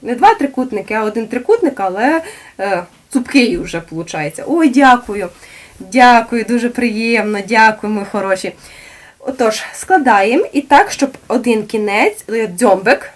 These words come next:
отак дивився на вас, а два ці кінці, ті, що ближче,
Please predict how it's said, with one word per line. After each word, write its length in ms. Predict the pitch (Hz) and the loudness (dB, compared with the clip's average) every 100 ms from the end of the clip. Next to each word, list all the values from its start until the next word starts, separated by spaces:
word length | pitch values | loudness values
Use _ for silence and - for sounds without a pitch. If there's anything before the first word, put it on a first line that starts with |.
| _ _ _ - | _ _ _ -16
отак 320 | 190 220 220 | -6 -4 -4
дивився 440 | 196 202 285 - 294 | -4 -2 -2 0 2
на 140 | 254 | 4
вас, 360 | 202 180 427 - - - - | 4 4 2 -4 -16 -4 2
а 100 | 311 | 4
два 220 | 254 240 | 4 2
ці 160 | 226 | 0
кінці, 440 | 214 220 247 240 190 | -8 -2 0 0 -8
ті, 220 | - 208 | -8 -10
що 180 | - 185 | -8 -12
ближче, 580 | 185 175 127 - 349 | -8 -8 -8 -8 -8